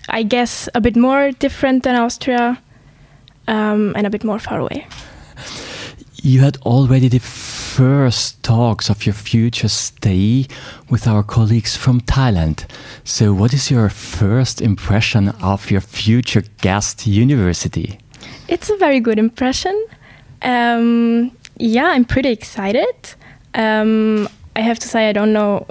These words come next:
Speaker 1: very much about Thailand yet, but I'm very happy to go there and yes.
Speaker 2: Your plan is to write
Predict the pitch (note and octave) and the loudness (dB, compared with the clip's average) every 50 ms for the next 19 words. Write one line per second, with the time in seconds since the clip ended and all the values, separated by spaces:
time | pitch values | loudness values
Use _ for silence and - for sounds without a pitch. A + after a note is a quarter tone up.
0 | - - G#3 G3+ G3 F#3+ F#3 F#3+ G#3+ D4 - - - - - - - - A#3+ A3 | -6 -2 -2 0 2 2 0 0 -2 -2 -4 -6 -6 -6 -8 -8 -4 -4 -2 0
1 | A#3 A3+ A3+ A3+ A3+ A3+ - - - - - - - - - - - - - - | 0 2 2 0 0 -2 -4 -8 -10 -10 -12 -20 -20 -20 -20 -20 -20 -20 -20 -20
2 | _ _ - - _ _ - - - A#3+ A#3 B3 C4 C#4 C#4 C4 C#4 C#4+ F4 G#4 | _ _ -20 -20 _ _ -8 -4 -2 0 0 2 2 0 0 0 0 0 0 -2
3 | - - - - - - C4 A#3+ A#3+ A#3+ A#3+ A#3+ A#3+ B3 A#3+ B3 B3+ B3 - - | -4 -6 -14 -10 -4 -2 0 0 2 2 2 2 2 2 2 0 -2 -4 -8 -14
4 | - - - - - - - - - - - - - - - - A#3+ A#3 C4 C4 | -20 -20 -20 -20 -20 -20 -20 -20 -20 -20 -20 -20 -20 -12 -4 -2 0 2 2 2
5 | B3+ B3 - A#3+ - C4 A#3 A3+ A3+ A#3 B3 C4 C#4 C#4+ C#4 - - B3 A#3+ A#3+ | 0 -2 -4 -4 -2 -2 0 0 0 0 0 0 0 0 -2 -2 0 0 0 2
6 | B3 B3+ B3 - - - - - - - - - - - - - - - - - | 0 0 -4 -8 -14 -18 -20 -20 -20 -20 -20 -20 -20 -18 -16 -16 -16 -12 -8 -8
7 | B3 - - - - - - - - - - - - - - - - - C4+ - | -8 -8 -8 -12 -20 -20 -20 -20 -20 -20 -20 -20 -20 -20 -20 -20 -18 -14 -6 0
8 | - A2+ A#2+ C3 B2+ - - C3 B2 B2 C3+ C#3 C#3 C#3 C3 - - - C#3+ B2+ | 2 4 4 2 2 2 2 2 4 4 4 4 4 2 2 0 -2 -2 0 0
9 | A2 G2+ G2+ G#2 A2+ A#2+ B2 B2 - | 2 2 2 2 2 2 0 -2 -4